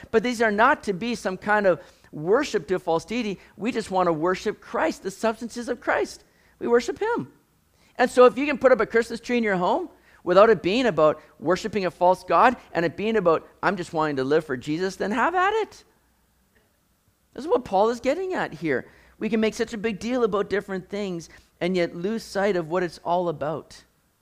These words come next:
It's all about Jesus, and you are complete in him. All these things that people were holding on to, observances of diet and days, it was causing people just to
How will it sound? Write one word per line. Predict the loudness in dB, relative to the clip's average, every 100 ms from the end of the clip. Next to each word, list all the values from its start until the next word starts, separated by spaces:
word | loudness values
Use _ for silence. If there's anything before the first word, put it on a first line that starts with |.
| _
It's | -14 -14 -10
all | -4 -2 -4 -6 -12 _ _
about | -10 -8 -6 -4 -4 -6 -12 _ _
Jesus, | -14 -8 -6 -6 -10 -10
and | -10 -8
you | -6 -6 -4
are | -2 2 0 -2 _ _
complete | -10 -10 -8 -6 -6 -8 _ _ _
in | -2 -2
him. | -2 -2 -4 -10 _ _ _ _ _ -6
All | -2 0
these | -2
things | -4 -4
that | -4 -2
people | -2 0
were | -2
holding | -2 -4 -2
on | -4 -4
to, | -6 -10 -10 -20 -20 _
observances | -2 -2 0 2 2 0 -2 -2 -2
of | -4 4
diet | 6 8 6 4 2
and | -2 -2
days, | 0 2 0 -2 -8 -20 -20 _
it | 0
was | 0
causing | 2 2 2 -2
people | -4 -6 -2 -2
just | -2 0
to | 2 2